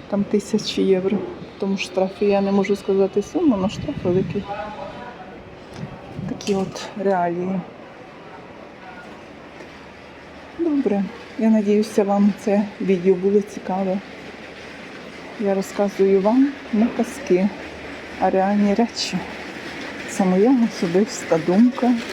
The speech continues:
це моє враження, яке складалося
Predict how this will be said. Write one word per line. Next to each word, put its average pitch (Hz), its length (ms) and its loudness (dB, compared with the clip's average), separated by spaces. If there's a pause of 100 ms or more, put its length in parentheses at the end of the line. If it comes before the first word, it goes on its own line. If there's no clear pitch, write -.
(140)
це 190 100 6
моє 180 300 4
враження, 240 680 4 (3000)
яке 196 220 2
складалося 208 920 2